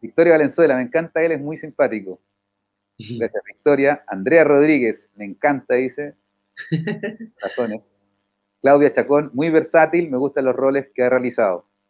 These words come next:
Speaker 1: Gracias, Claudia.
Speaker 2: Uno trabaja para usted, es con
Speaker 1: Gisela
Speaker 2: cariño.
Speaker 1: Chávez, "Mauri, pregúntale si vuelve de Brasil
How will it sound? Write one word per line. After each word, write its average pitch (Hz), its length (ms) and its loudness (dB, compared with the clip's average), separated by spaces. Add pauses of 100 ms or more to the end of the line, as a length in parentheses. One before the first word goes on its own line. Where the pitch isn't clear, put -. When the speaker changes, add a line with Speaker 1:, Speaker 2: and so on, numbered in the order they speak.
(140)
Speaker 1:
Gracias, 127 320 -2
Claudia. 127 580 4
Speaker 2:
Uno 175 200 -2
trabaja 165 400 4
para 160 160 4
usted, 160 420 4
es - 40 -16 (360)
con 143 100 0
Speaker 1:
Gisela 160 220 2
Speaker 2:
cariño. 151 200 6
Speaker 1:
Chávez, 156 200 2 (240)
"Mauri, 151 320 2
pregúntale 156 480 0
si 156 180 -8
vuelve 185 720 2 (480)
de 131 120 0
Brasil 165 600 -4